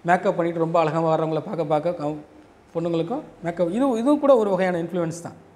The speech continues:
அப்ப இந்த influence எதனால ஏற்படுது? ஆ, அவன் அந்த சிகரெட் குடிச்சான், அதனால நானும் சிகரெட் குடிச்சா அப்படி கெத்தா இருக்கும்.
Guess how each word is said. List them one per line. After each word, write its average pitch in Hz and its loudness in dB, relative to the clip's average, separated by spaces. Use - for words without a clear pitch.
அப்ப 202 2
இந்த 202 -4
influence 269 0
எதனால 247 2
ஏற்படுது? 170 0
ஆ, 131 -6
அவன் 143 -2
அந்த 131 -6
சிகரெட் 170 -6
குடிச்சான், 151 -4
அதனால 165 0
நானும் 143 2
சிகரெட் 143 -6
குடிச்சா 131 -6
அப்படி 127 -2
கெத்தா 127 -4
இருக்கும். 104 -10